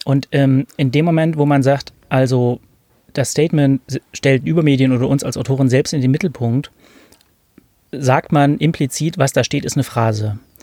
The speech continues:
Und die Möglichkeit, dass das, was da steht, aufrichtig gemeint ist und eins zu eins so stimmt, kein doppelter Boden, nichts dahinter, gar, na, gar nichts. Einfach, da steht zum Beispiel der Satz, „Die trifft uns, diese Kritik, weil wir sind so nicht.“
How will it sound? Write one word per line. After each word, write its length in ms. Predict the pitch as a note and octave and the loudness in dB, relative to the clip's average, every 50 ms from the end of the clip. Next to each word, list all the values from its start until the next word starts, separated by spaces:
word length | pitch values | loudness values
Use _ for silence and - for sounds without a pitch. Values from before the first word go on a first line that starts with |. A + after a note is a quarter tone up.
| - - - - - - - - | -20 -20 -20 -20 -20 -20 -8 -2
Und 160 | D3 C3+ B2 | 0 0 2
die 60 | B2+ | 4
Möglichkeit, 720 | C3 D3+ A3+ C4 - A3+ - - - C3 A#2 A#2 B2 - | 4 4 2 2 0 -2 -2 -2 -2 0 0 0 0 0
dass 120 | C3 B2 - | -2 0 0
das, 180 | F3 F3+ - | 0 0 0
was 140 | F3+ D#3 - | -2 -4 -2
da 120 | - D#3+ | -2 -2
steht, 340 | D3+ - - C3+ B2 A#2 - - _ _ _ _ | -2 -2 0 0 0 0 -2 -6 _ _ _ _
aufrichtig 800 | - C#3+ F3+ F#3 - - F3 - - - E3 D#3 - - - _ _ - | -2 0 0 0 -2 -4 -4 -4 -4 -4 -4 -4 -6 -8 -16 _ _ -8
gemeint 340 | - C#3+ C#3 C3 B2 C3 B2+ | -2 0 2 2 2 0 0
ist 220 | B2+ A#2 - - - - | -2 -4 -4 -6 -4 -2
und 160 | C3+ B2+ - | -2 -2 0
eins 240 | C3 C#3 E3+ E3 - | 0 -2 -2 -2 -2
zu 80 | - | -2
eins 180 | D3+ C#3+ D3+ - | -2 -2 -2 -2
so 80 | - D#3 | -4 -4
stimmt, 360 | - - C#3 A#2 G#2+ - - | -4 -2 -2 -2 -2 -4 -4
kein 180 | - C3+ B2+ C3 | -2 0 2 2
doppelter 300 | C#3+ C3+ - C#3+ C#3+ C3 | 2 0 2 0 0 2
Boden, 400 | C#3+ D#3+ F3+ F3+ G3 G3 G3 - - | 2 2 2 4 2 2 0 0 -2
nichts 220 | C3+ C#3 - - - | -2 -4 -2 -4 -2
dahinter, 480 | C3 B2 D#3 F3+ - F#3 F3 F3 E3 - - | -2 0 0 2 2 2 2 0 0 -2 -2
gar, 140 | - C#3+ - _ - | -2 -2 -2 _ -4
na, 180 | D3 C#3+ D3 - - C3 | -2 -2 -2 -2 -2 -2
gar 160 | - C#3+ C#3 | 0 0 2
nichts. 240 | B2+ A2+ - - - | 0 0 -2 -4 -4
Einfach, 280 | D3 D#3+ - F3 E3+ | -4 -4 -4 -4 -2
da 100 | - C3+ A#2+ | -2 -2 0
steht 220 | - - E3+ - | 0 0 -2 -2
zum 80 | - D#3 | -2 -2
Beispiel 180 | D3 - C3+ | -4 -2 0
der 120 | B2+ A#2+ A#2+ | 0 0 2
Satz, 260 | C#3 D#3+ F3+ - - _ _ _ _ _ _ _ _ _ _ _ - | 2 0 0 -2 -8 _ _ _ _ _ _ _ _ _ _ _ -4
„Die 100 | C3+ - | -4 0
trifft 300 | - - G#3 - - - | 0 0 0 0 0 0
uns, 440 | F3 F3+ F#3+ G#3 - - - - _ _ _ - | 0 2 2 2 0 -4 -8 -12 _ _ _ -6
diese 180 | D#3+ D#3+ F3 | -6 -4 -4
Kritik, 440 | E3 D#3+ - - F#3 G#3 - - - _ _ | -2 -2 0 0 0 0 -2 -6 -16 _ _
weil 140 | - C3 C3+ | -2 0 2
wir 80 | C#3 B2+ | 2 2
sind 180 | B2+ C#3 C3+ | 2 0 0
so 100 | - A#2+ | 0 -2
nicht.“ 320 | A2+ A2 G#2+ G2+ - - | -4 -4 -4 -6 -10 -14